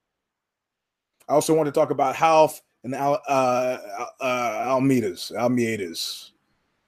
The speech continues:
Hey. <laughs> I hope you pronounce their names. But I didn't. So this is my Christmas gift to you. I gotta thank Roma Raider, only one of the listeners who came through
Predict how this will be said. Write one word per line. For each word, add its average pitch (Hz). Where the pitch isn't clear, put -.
Hey. 73
<laughs> -
I -
hope 117
you 101
pronounce 98
their 95
names. 76
But 196
I 190
didn't. 151
So 190
this 190
is 185
my 180
Christmas 196
gift 185
to -
you. 196
I 156
gotta 160
thank 190
Roma 180
Raider, 185
only 190
one 190
of 180
the 170
listeners 170
who 151
came 165
through 175